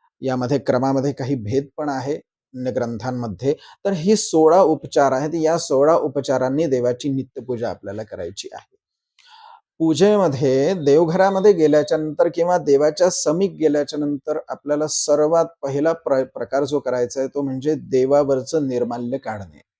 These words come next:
पूजेला आरंभ करण्याच्या आधी आणि देवाजवळ दिवा लावण्याच्या आधी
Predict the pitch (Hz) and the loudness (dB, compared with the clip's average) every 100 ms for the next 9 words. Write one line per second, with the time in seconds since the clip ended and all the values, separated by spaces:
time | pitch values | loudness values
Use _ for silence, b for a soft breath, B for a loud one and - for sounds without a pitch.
0 | _ _ _ - 127 135 139 120 117 147 | _ _ _ -6 -2 2 4 4 2 0
1 | 156 156 139 143 - 143 123 117 151 156 | 2 2 2 0 -2 -2 -2 -2 -4 -4
2 | b b 120 147 131 135 131 139 156 165 | b b -6 -2 0 2 2 2 4 4
3 | 143 131 139 151 147 127 123 139 160 156 | 2 0 2 4 4 0 -2 -2 -4 -2
4 | 165 123 98 | -2 -2 -4